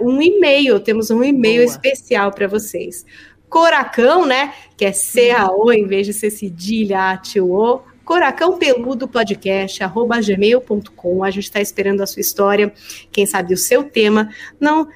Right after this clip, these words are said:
Speaker 1: será aqui o fio condutor do nosso próximo episódio. Pamela, muito obrigada
Speaker 2: Eu
Speaker 1: pela
Speaker 2: que
Speaker 1: sua
Speaker 2: agradeço.
Speaker 1: companhia maravilhosa, por essas palavras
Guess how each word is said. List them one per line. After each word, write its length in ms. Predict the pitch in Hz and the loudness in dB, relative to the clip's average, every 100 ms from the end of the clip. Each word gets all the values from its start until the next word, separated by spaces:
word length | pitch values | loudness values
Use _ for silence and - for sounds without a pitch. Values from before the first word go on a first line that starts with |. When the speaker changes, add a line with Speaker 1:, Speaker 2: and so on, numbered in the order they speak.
| - | -10
Speaker 1:
será 380 | - 247 220 | 0 2 2
aqui 720 | 196 196 - 208 190 180 - - | 0 -4 -6 -2 0 0 -2 -10
o 80 | 240 | -8
fio 420 | - - 285 285 | -8 0 0 0
condutor 680 | - 240 208 208 - 196 196 | 0 0 2 0 4 4 4
do 140 | 196 | 2
nosso 300 | 196 196 202 | 0 0 -4
próximo 440 | - 190 180 - | -4 -2 -2 -2
episódio. 600 | 190 208 185 180 147 - - - - _ | -4 -2 0 0 -4 -10 -20 -20 -20 _
Pamela, 460 | 254 240 214 190 - | 2 4 2 0 0
muito 640 | 240 269 311 311 285 262 | 2 4 4 4 4 4
obrigada 640 | 233 208 208 190 196 190 190 | 4 2 2 2 2 0 -2
Speaker 2:
Eu 40 | |
Speaker 1:
pela 200 | 208 190 | -2 -2
Speaker 2:
que 60 | 190 | -2
Speaker 1:
sua 100 | - | -6
Speaker 2:
agradeço. 260 | - 196 | -6 -2
Speaker 1:
companhia 240 | 202 202 202 | 2 2 0
maravilhosa, 1040 | 202 202 190 202 185 185 196 220 214 220 | 0 -2 -2 0 0 2 2 0 0 -2
por 160 | 220 | 0
essas 260 | 202 196 208 | -2 -2 -8
palavras 540 | - 202 196 196 - | -4 -2 0 -2 -8